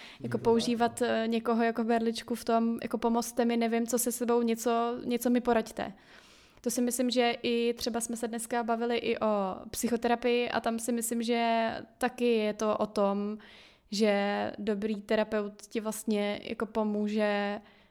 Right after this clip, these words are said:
Speaker 1: poznat sám sebe a pracovat, eh, se svým, ať už je to cokoliv, co člověk řeší. A že by si vlastně ten člověk měl být schopný potom v tom světě jako zorientovat sám.
Speaker 2: Hm, je to, je to tak a navíc je to, eh, postupné, eh,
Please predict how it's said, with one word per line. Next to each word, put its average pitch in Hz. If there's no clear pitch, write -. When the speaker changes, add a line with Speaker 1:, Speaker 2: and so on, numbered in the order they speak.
Speaker 1:
poznat 214
sám 214
sebe 208
a 202
pracovat, 214
eh, 208
se 214
svým, 208
ať 220
už -
je 208
to 208
cokoliv, 196
co -
člověk 208
řeší. 202
A 202
že 214
by 208
si 214
vlastně 220
ten 226
člověk 220
měl 214
být 214
schopný 220
potom 220
v -
tom 220
světě 214
jako 214
zorientovat 214
sám. 202
Speaker 2:
Hm, 156
je 120
to, 135
je 131
to 139
tak 147
a -
navíc 113
je 123
to, 123
eh, 107
postupné, 127
eh, 104